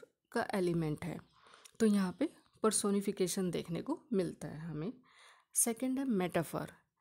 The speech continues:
Metaphor describes an object or action in a way that it is not literally, means exactly true, but make a comparison। For example,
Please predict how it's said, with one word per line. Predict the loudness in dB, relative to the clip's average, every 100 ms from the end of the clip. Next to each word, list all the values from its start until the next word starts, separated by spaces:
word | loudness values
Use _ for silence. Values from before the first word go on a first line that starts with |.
| -20 _ -2
Metaphor | 0 0 -2 -2 -4 -4 -8 -8 0
describes | 2 2 -2 -6 -6 -4 -2
an | -2
object | -2 -4 -6 -6 -10 -10 -4
or | -4
action | -4 -4 -4 -4 -4 0
in | 2
a | 2 0
way | -2 0
that | 0 2 2
it | 2
is | 2 0 0
not | -2 -4 -6
literally, | -8 -4 -2 -4 -2 -2 -2 -6 -12 _ -2
means | -2 -2 -2
exactly | 0 0 0 -2 -6 -6 -8 -4
true, | 0 0 -2 -18 -20 -10 -2
but | -2 -2
make | 0 0 0
a | -4 -2
comparison। | -2 -2 -4 -4 -2 -4 -6 -14 -20 -20 -20 -20 -20 _ _ _ -4 0
For | 2
example, | 2 0 0 -2 -6